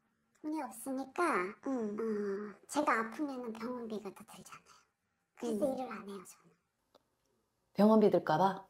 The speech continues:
Speaker 1: 네. 왜, 왜 나가서 일을 해요?
Speaker 3: 제가 살아야 됐잖아. 좀 뭐 갖고 살라고?
Speaker 1: 그래도 그냥 일 안 해요.
Speaker 3: 아니, 봐봐.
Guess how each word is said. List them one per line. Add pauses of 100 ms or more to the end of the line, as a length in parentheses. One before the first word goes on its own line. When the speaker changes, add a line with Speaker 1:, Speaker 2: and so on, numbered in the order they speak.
(120)
Speaker 1:
네. (720)
왜,
왜
나가서
일을
해요? (640)
Speaker 3:
제가
살아야
됐잖아.
좀
뭐
갖고
살라고? (1500)
Speaker 1:
그래도
그냥
일
안
해요. (1400)
Speaker 3:
아니,
봐봐.